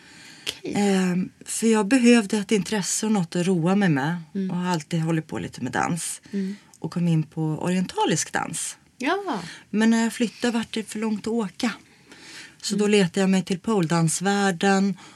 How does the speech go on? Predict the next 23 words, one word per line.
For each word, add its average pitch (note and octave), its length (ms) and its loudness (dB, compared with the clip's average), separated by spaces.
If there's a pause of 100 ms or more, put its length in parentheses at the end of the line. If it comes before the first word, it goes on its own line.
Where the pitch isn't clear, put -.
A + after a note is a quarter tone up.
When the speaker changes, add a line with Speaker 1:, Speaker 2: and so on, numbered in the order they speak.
(280)
Speaker 2:
och E3+ 320 -2 (520)
därigenom E3 760 4
hittade D3 540 -2
Burleskakademin. D3 1040 -2 (180)
Speaker 1:
Mm. F#3+ 240 0 (220)
Okej. - 440 -10 (180)
Speaker 2:
Så - 180 -8
jag E3 100 -2
fick F3 140 -4
kontakt E3 440 -4
med D3+ 120 -2
Duchess, - 920 -2 (560)
gick D#3 220 -8
och D3+ 80 -4
såg E3 260 -2
hennes D#3 280 -2
shower G3 800 -2
och E3 240 -4
sen D#3+ 400 -4
var B2+ 160 -8
jag E2 220 -8
såld. - 800 -8 (180)
Speaker 1:
Ja. F3 420 2